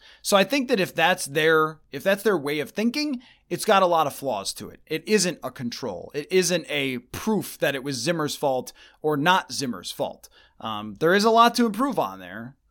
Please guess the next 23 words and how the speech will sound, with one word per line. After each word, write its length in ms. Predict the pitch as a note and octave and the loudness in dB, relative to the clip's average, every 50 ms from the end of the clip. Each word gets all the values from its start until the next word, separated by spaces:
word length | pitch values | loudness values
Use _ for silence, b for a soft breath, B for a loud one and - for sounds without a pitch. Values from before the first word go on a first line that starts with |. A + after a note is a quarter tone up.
| _ _ | _ _
but 360 | _ D#3 D#3+ D3 C#3 C3+ - _ _ | _ 2 4 4 2 -2 -6 _ _
how 240 | _ - - F#3+ G3+ | _ -10 -2 -2 0
many 220 | A3 A3 A3 G#3 | 2 2 0 0
wins 400 | F3 C#3+ D#3+ F#3 G3+ G#3 F#3+ - | -2 -4 -4 -6 -4 -6 -6 -2
that's 300 | - F#3+ E3+ D#3+ D#3 - | 0 0 0 0 -2 -4
worth, 320 | C#3 E3 G#3+ B3 C#4 - - | -4 -2 -2 -2 -2 -4 -6
how 120 | E3 D#3+ | -6 -4
many 180 | E3 F3 F3 D#3+ | -4 -4 -4 -4
wins 280 | C#3+ D3+ D#3+ D#3+ D3 | -4 -4 -4 -4 -6
coaching 380 | - - D#3+ D#3+ D3+ - D3 C#3+ | -4 -2 -2 -2 -2 -4 -8 -8
can 160 | B2 C3 C3+ | -8 -8 -6
give 180 | C3 D3+ C#3+ C#3 | -4 -4 -4 -4
you 140 | C#3+ C3+ B2 | -4 -6 -4
alone, 420 | A#2 B2+ E3 G#3 B3+ C#4 C#4 B3+ B B B B B B B B B B B _ | -2 0 0 2 2 0 -2 -4 B B B B B B B B B B B _
well, 360 | - F#3+ C4 D#4 D#4 D4 B3 B3 - _ _ _ _ _ _ _ _ _ _ _ _ _ - | 0 2 4 4 4 2 0 -4 -8 _ _ _ _ _ _ _ _ _ _ _ _ _ -2
here's, 260 | F3 A3 C4 C#4+ A#3 | 0 2 2 2 0
here's 240 | A#3 F#3+ G3 B3+ B3+ | 0 2 2 2 4
the 60 | C4+ | 6
way 100 | C4 A3 | 6 6
I 40 | F#3+ | 6
think 160 | G3 G3+ E3+ | 4 0 -2
about 160 | D3 C#3 B2+ | -2 -4 -4
that. 240 | C#3 A2 E2+ - | -4 -6 -6 -8